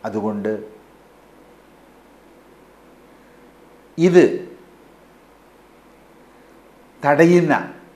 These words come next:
സ്വയം സംസ്കരിച്ചുകൊണ്ട് നമ്മുടെ പ്രവർത്തനങ്ങളെ നിയന്ത്രിച്ചുകൊണ്ട്, മീഡിയകളെ നിയന്ത്രിച്ചുകൊണ്ട് ഇതിന്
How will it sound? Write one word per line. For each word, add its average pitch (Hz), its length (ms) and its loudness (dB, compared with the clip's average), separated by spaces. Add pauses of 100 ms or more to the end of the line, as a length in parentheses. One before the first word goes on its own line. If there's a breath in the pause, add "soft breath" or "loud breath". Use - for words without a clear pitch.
(1900)
സ്വയം 165 340 6 (640)
സംസ്കരിച്ചുകൊണ്ട് 147 880 0 (120)
നമ്മുടെ 139 280 2 (1200)
പ്രവർത്തനങ്ങളെ 139 760 2 (680)
നിയന്ത്രിച്ചുകൊണ്ട്, 139 920 0 (1300)
മീഡിയകളെ 156 680 2
നിയന്ത്രിച്ചുകൊണ്ട് 120 800 -4 (2000)
ഇതിന് 127 320 4